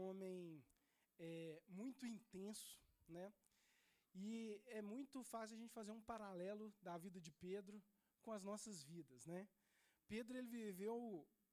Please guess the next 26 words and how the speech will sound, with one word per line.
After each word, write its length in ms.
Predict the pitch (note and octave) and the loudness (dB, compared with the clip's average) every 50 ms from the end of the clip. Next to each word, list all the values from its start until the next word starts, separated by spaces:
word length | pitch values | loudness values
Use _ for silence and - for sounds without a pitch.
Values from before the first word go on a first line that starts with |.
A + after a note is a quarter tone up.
| - - - | -20 -20 -12
vários 680 | E3 C3+ E3+ G3 A3 A#3+ A#3+ A#3 A3+ G#3 F3 D#3 C3+ E3+ | -6 -4 -2 0 2 2 2 2 2 2 2 2 4 4
altos 420 | E3+ G3+ B3 A3+ - A#3+ G#3 G3+ | 6 6 4 2 0 0 0 0
e 40 | G3+ | 0
baixos, 760 | D#3+ D3+ D#3 D3+ D3+ - - - - - - - - - - | 0 -2 0 0 -2 -2 -6 -8 -8 -8 -8 -10 -10 -8 10
né? 280 | - E3 F3 F#3 G3+ G#3 - - - - - - - - - | 12 12 12 12 12 6 0 -6 -20 -20 -20 -20 -20 -8 -2
Isso 140 | - - - | -2 0 2
faz 260 | A3+ A#3 A#3 A3 - | 4 2 2 2 0
parte 480 | - - G3+ G#3 A#3 B3 A#3+ - - | 4 6 6 6 6 4 0 -2 0
do 120 | F#3+ F3+ G3 | 2 4 4
nosso 300 | F#3+ F#3+ G3 G3 - F3+ | 6 4 4 2 0 0
dia 220 | D#3 E3+ F#3 F3 | 4 4 6 6
a 60 | D#3 | 4
dia, 440 | D3 C#3+ B2+ D3 F#3+ G#3 A3+ A3+ G#3+ - - - - - - - - - | 2 0 0 0 2 2 2 2 0 -4 -10 -20 -20 -20 -20 -20 -10 -2
né? 240 | - E3+ F#3 G3+ G#3+ - - - - - - - - - - - - - - - - - - | 2 4 4 4 4 0 -8 -20 -20 -20 -20 -20 -20 -20 -20 -20 -20 -20 -20 -20 -20 -10 -4
E, 640 | G3+ F#3+ G3+ G#3 G#3+ G#3+ G#3+ G#3 G#3 G3 F#3+ F3+ F#3 - G#3+ | 0 2 4 4 4 4 2 2 0 0 -2 -4 -6 -8 -2
e 120 | G#3 A3 | 0 2
é 60 | A#3 | 2
muito 280 | A3 G#3+ A#3+ C#4 - C#4+ | 2 0 -2 -4 -4 -2
legal 460 | C#4 B3+ A#3 F#3 F3+ F#3 F#3+ G#3+ A3 | -2 -2 -2 -2 -2 -2 0 0 0
a 60 | G#3+ | 0
gente 340 | F#3 D#3+ G3 G#3 - - - | -2 -4 -6 -6 -8 -6 -6
olhar 260 | F#3 F3 E3+ F3+ F#3+ G3 | -4 -4 -4 -4 -4 -4
pra 160 | - F#3 E3 | -4 -4 -4
vida 260 | D3 D#3+ E3+ D#3 E3 | -4 -6 -8 -8 -10
de 100 | D3 C#3+ | -12 -12
Pedro, 440 | - - - E3+ E3+ F#3 F3+ F3 - | -12 -6 -2 2 2 2 2 0 -4